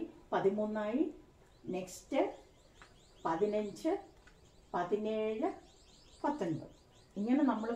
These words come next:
കൂട്ടിയാൽ മതി. ഇപ്പം നാൽപത്തൊമ്പത് കഴിഞ്ഞ് അതിൻ്റെ കൂടെ പതിനഞ്ച് കൂട്ടിയാൽ അറുപത്തിനാല്, അറുപത്തിനാലിൻ്റെ കൂടെ പതിനേഴ്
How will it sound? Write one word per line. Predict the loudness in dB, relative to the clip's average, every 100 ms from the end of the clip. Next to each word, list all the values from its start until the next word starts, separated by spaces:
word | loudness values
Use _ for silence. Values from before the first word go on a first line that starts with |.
| 0
കൂട്ടിയാൽ | 0 0 -2
മതി. | -2 -6 -10 -20 -20 -20 -20
ഇപ്പം | 4 6 6
നാൽപത്തൊമ്പത് | 4 2 2 4 4 4
കഴിഞ്ഞ് | 4 4 4
അതിൻ്റെ | 8 8
കൂടെ | 8 6 0
പതിനഞ്ച് | 4 6 6 4 0
കൂട്ടിയാൽ | -2 -2 -2 -2 -6 -12 -10
അറുപത്തിനാല്, | -8 -4 -4 -2 -2 0 -2 -2 -6 -12 -20 -20 -20 -8 -4
അറുപത്തിനാലിൻ്റെ | -2 -2 2 2 4 4 4 4 4
കൂടെ | 0 -2 -2
പതിനേഴ് | -2 2 4 4